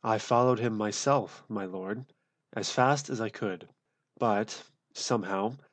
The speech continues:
I unluckily happened to make a false step,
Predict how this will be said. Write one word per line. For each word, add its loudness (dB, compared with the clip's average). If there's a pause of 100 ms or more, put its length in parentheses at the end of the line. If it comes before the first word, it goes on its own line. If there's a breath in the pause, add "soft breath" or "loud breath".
(320)
I 0
unluckily 0
happened -6
to -8
make -2
a -12
false -4
step, -4